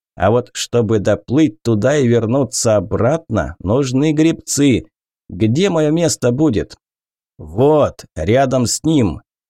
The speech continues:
Рука ветерана вытянулась в мою сторону. «Он тоже стрелок».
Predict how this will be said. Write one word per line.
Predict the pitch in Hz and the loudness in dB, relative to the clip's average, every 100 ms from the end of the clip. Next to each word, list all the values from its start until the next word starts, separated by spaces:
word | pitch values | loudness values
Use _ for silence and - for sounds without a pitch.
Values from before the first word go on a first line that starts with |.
| _ - | _ -4
Рука | 113 117 - 98 | 0 0 2 0
ветерана | 90 85 113 113 170 160 160 | 2 -2 -2 -2 0 0 0
вытянулась | 107 98 160 156 135 131 117 - | 0 2 2 2 0 2 0 -2
в | 110 101 | -2 2
мою | 107 104 95 | 2 2 0
сторону. | 90 - - 113 98 95 80 - _ | -2 -4 0 2 2 0 -4 -8 _
«Он | 85 123 139 - | -2 0 -2 -4
тоже | - 175 135 110 | -2 0 2 -2
стрелок». | - 101 117 143 131 80 - | -4 -2 2 4 2 0 -12